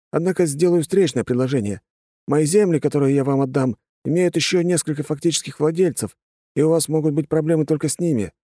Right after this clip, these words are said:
Хоть я и владелец, но есть гаранты. А потому я предлагаю вам другой вариант. Мне нужен один миллион рублей, чтобы исчезнуть навсегда.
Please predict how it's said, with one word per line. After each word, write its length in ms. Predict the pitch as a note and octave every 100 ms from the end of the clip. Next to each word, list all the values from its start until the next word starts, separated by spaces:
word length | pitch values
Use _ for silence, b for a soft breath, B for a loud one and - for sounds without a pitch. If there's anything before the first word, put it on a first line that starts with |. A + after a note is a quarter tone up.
| -
Хоть 140 | D3+
я 160 | D3+ D3
и 20 |
владелец, 520 | C#3+ D#3 F3 D#3 -
но 260 | C3+ C#3 C3
есть 360 | B2+ D3 D3 -
гаранты. 540 | C3+ D3 D#3+ C3 G#2+ - _ _ _ _ _ _
А 300 | C3+ C3+ C#3+
потому 320 | - D#3+ E3+
я 180 | D#3+ D3+
предлагаю 420 | - D3 D3 D#3
вам 260 | D3 D3+ C3
другой 400 | D3+ F3 F#3+ E3+
вариант. 500 | B2+ B2 G#2+ F#2 - _ _ _ _ _ _ _ _ _ -
Мне 220 | F#3+ F#3+
нужен 300 | G3 E3+ F3+
один 260 | E3+ F3+
миллион 280 | E3 E3 D#3+
рублей, 280 | D3+ D#3 F#3
чтобы 260 | C#3 D3+ C3+
исчезнуть 440 | B2+ D#3+ C3 B2+
навсегда. 440 | C3 - C#3+ A#2